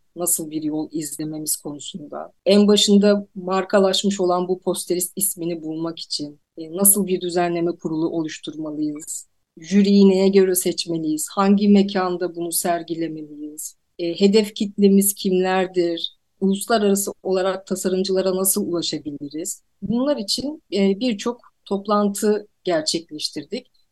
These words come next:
Daha sonra da tasarım aşamasında, sosyal medya aşamasında ki günümüzde aslında bu da bir sergileme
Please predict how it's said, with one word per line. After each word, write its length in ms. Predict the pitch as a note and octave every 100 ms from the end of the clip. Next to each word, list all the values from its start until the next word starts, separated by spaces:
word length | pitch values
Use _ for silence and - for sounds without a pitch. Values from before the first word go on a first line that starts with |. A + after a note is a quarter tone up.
| _ _
Daha 200 | G#3+ A#3
sonra 420 | D#4+ D#4 C#4 G#3+ G3
da 120 | G#3
tasarım 420 | G3+ G3+ A#3 C4 C4 -
aşamasında, 720 | F#3 - F3 D#3+ - D#3+ F#3+
sosyal 480 | G3 F#3+ - G#3+ G#3+
medya 360 | G3+ F#3+ G#3+
aşamasında 680 | F3 - D#3+ D3+ - E3+ A3+
ki 160 | A#3 G3+
günümüzde 720 | F#3 F#3+ F#3+ F#3+ G3 G#3 G#3+ _ _ _ _ -
aslında 480 | F#3 - G#3 A#3
bu 120 | A#3 A#3
da 120 | G3
bir 80 | F3+
sergileme 880 | - G3 F#3 F3+ F#3+ G3 G3 G3+